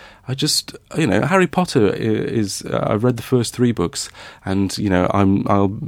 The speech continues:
I'm far from convinced that it's a book for adults. Um, um, but,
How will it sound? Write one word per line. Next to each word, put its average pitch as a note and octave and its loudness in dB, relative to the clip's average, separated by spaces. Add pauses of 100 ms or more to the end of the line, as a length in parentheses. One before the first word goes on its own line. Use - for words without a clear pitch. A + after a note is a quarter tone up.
I'm G2 -2
far C3+ -2
from G#2 -2
convinced G#2 0
that G2 4
it's - 0
a G2 0
book G#2 0
for G#2 0
adults. F2+ 0 (480)
Um, F#2 2 (180)
um, F#2 -2 (280)
but, - 0